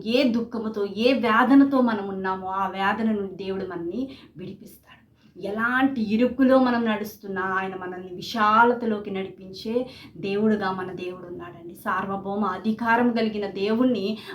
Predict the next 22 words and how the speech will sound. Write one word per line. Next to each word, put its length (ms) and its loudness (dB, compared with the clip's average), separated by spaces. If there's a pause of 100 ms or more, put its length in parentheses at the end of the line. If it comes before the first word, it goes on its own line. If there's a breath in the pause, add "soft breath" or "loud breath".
మనం 260 -10
కలిగి 360 0
ఉన్నాం, 300 0 (1300)
జీవము 420 2
కలిగిన 320 4
దేవుణ్ణి 520 6
మనము 320 0
కలిగి 340 -2
ఉన్నాం. 360 -2 (280 loud breath)
కాబట్టి 420 -4
మనుషుల 540 4
యొద్ద 220 4
మనము 320 -2
మన 220 -2
బాధ, 360 2
మన 260 0
దుఃఖం 380 -8
చెప్పుకోవడం 640 -4
వల్ల 180 -6
ప్రయోజనం 580 -2
ఏమి 160 -2
ఉండదు. 340 -6